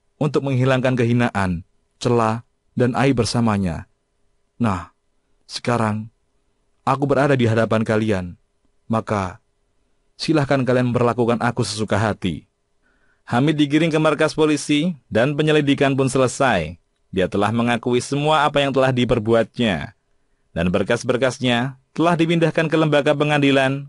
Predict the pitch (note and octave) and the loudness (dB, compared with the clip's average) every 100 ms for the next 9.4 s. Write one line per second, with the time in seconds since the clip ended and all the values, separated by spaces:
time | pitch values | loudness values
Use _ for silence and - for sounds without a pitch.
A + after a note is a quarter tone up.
0 | _ C#3 D3+ D3+ A#2+ G#2 F#2 G2+ G#2+ G#2 | _ -2 0 2 2 2 0 0 0 0
1 | A#2+ B2+ A#2+ A2+ A#2+ G#2+ B2+ B2+ B2+ A2+ | 0 0 0 -2 -2 0 0 2 0 0
2 | C#3+ C#3 A#2 G#2+ F#2+ F2+ G#2+ A#2 G#2+ D#2+ | 0 0 0 2 0 0 0 2 0 -2
3 | - _ _ _ _ _ _ _ _ - | -6 _ _ _ _ _ _ _ _ -4
4 | D3+ D#3+ E3+ D#3 C#3+ C#3 C#3 _ - A#2 | -2 0 0 2 0 -2 -6 _ -4 -2
5 | D3+ D#3 D3+ D3+ D3+ A#2+ G#2 A#2 A2 G#2+ | 2 2 4 2 2 0 2 0 0 0
6 | C3+ D3+ C3+ C#3+ C#3+ C3+ A2 G2 F#2 E2+ | 0 0 -2 -2 0 0 0 0 -2 -2
7 | F#2+ A2 G2+ D#2+ F2+ - _ _ _ _ | -2 0 0 -2 -6 -16 _ _ _ _
8 | _ _ _ - E2+ F2+ - G#2 A2+ A2+ | _ _ _ -8 -2 -2 0 0 0 0
9 | B2 A#2 B2+ D3+ | 0 0 -2 -4